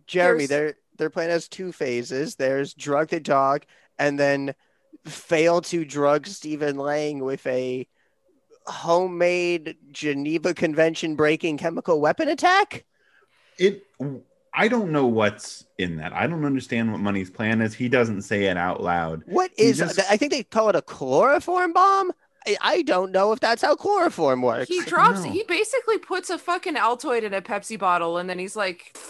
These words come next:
Speaker 2: and then it, smoke comes out.
Speaker 3: And then it doesn't work, and they don't say why. Like,
Speaker 1: I have to
Speaker 2: Yeah.
Speaker 1: assume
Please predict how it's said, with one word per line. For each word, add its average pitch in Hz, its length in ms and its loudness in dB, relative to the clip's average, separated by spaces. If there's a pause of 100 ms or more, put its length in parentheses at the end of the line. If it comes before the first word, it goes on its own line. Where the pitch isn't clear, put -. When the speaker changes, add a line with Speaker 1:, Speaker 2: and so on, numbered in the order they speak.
(100)
Speaker 2:
and 226 180 0
then 190 360 -4 (120)
it, 196 420 -16
smoke 214 280 -2
comes 190 280 -4
out. 160 340 2 (260)
Speaker 3:
And 190 180 2
then 214 100 4
it 180 100 -2
doesn't 185 280 0
work, 147 420 2 (200)
and 127 200 0
they 131 120 6
don't 120 360 0
say 113 280 0
why. 92 420 -2 (640)
Like, 104 220 0
Speaker 1:
I 208 120 6
have 214 300 6
to 208 60 4
Speaker 2:
Yeah. 185 60 4
Speaker 1:
assume 165 520 0